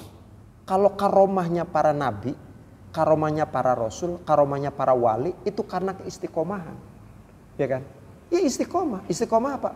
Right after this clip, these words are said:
Beramal soleh. Istiqomah berdakwah, istiqomah ngaji, istiqomah mencari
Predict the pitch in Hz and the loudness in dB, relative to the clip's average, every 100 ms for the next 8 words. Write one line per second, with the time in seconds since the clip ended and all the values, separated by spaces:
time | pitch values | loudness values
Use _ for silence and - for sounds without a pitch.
0 | - 269 262 320 302 349 320 285 - - | 2 2 2 -4 -4 -6 -6 -8 -14 -20
1 | - - - - - - - - 151 175 | -20 -20 -20 -20 -20 -20 -14 -6 -2 2
2 | 185 214 143 120 117 117 113 - 117 160 | 2 2 2 2 2 2 -4 -4 -6 0
3 | 156 196 185 120 110 120 - - - 165 | 0 0 -4 -6 -4 -6 -6 -12 -6 -6
4 | 175 - 120 | -6 -6 -6